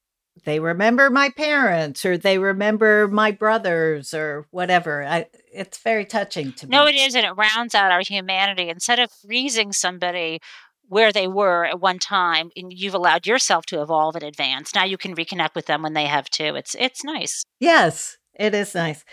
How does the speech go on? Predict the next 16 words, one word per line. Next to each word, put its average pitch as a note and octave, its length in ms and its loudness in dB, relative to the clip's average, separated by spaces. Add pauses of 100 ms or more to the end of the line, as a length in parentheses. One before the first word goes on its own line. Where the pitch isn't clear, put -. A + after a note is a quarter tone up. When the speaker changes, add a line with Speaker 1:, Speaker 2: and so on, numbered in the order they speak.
(340)
Speaker 1:
And A3 180 2
number F4 320 2
five. E3+ 540 4 (540)
Speaker 2:
It's - 160 -14
absolutely G#3+ 560 0
sunlight. D#3+ 760 -4
I F#3 80 -6
mean, F#3+ 120 -10
this A3 120 0
time A#3+ 220 0
of A#3 140 2
year, A3 380 4
especially - 440 0
with G#3 140 -8
the G#3 80 -14
pandemic, G3+ 640 -2